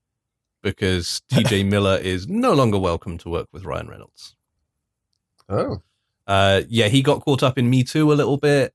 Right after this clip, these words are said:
Speaker 1: Um, yeah.
Speaker 2: Oh.
Speaker 1: So Ryan Reynolds has, quite reasonably,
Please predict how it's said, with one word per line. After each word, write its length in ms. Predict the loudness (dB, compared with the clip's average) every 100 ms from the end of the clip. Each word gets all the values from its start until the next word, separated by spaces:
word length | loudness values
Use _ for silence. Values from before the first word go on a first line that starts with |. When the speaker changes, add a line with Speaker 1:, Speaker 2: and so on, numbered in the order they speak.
| 0
Speaker 1:
Um, 560 | 2 2 0 -2 -4 -8 _ _
yeah. 520 | -2 2 4 6 8 8
Speaker 2:
Oh. 400 | 6 4 0 -4 _
Speaker 1:
So 560 | -10 0 2 4 4 0
Ryan 580 | 2 2 4 2 0 -2
Reynolds 440 | -2 -2 0 -2 -4
has, 360 | -2 0 -2
quite 260 | -2 -2 0
reasonably, 520 | -2 -4 -6 -6 -8